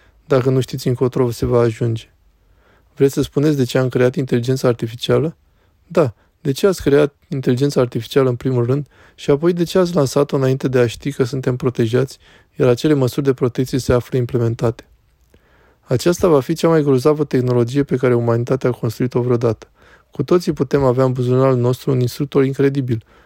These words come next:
unul personalizat fiecăruia dintre noi, care ne ajută să învățăm și să facem ceea ce dorim. Astfel putem oferi un sfat medical pentru fiecare om, ceea ce este cu mult mai mult decât am putea obține astăzi.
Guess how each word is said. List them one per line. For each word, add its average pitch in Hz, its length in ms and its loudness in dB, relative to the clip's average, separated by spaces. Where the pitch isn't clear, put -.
unul 139 260 2
personalizat 135 600 2
fiecăruia 139 420 2
dintre 127 300 -2
noi, 131 260 0
care 135 180 0
ne 127 80 2
ajută 147 320 0
să 139 140 -4
învățăm 127 400 -2
și - 80 -8
să - 80 -2
facem 131 340 -2
ceea - 180 -2
ce - 140 -8
dorim. 120 320 -2
Astfel 139 420 0
putem 147 280 0
oferi 135 300 2
un 139 100 0
sfat 131 280 0
medical 127 460 0
pentru 139 240 -8
fiecare 135 400 0
om, 135 220 2
ceea 139 180 0
ce 131 120 -4
este 131 160 -2
cu 131 100 -4
mult 170 160 2
mai 151 160 2
mult 135 220 2
decât 131 300 -2
am 120 100 -2
putea 131 220 -4
obține 123 300 -2
astăzi. 120 420 -4